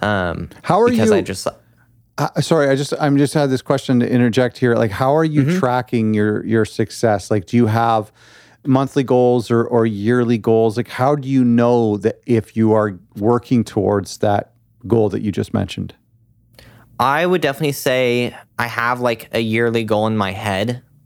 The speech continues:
Speaker 1: Um, you know, when I, when we're ending this year, I,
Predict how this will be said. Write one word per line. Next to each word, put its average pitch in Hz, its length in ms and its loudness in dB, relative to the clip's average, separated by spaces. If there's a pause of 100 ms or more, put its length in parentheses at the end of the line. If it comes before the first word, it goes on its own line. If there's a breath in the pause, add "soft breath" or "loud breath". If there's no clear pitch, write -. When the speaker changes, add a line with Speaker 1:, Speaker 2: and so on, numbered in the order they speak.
(140)
Speaker 1:
Um, 101 640 -4 (220)
you 120 160 0
know, 110 160 0
when 113 140 -2
I, - 120 -6
when 127 220 -2
we're 123 140 0
ending 127 340 -4
this 113 300 -4
year, 110 340 0
I, 101 380 -6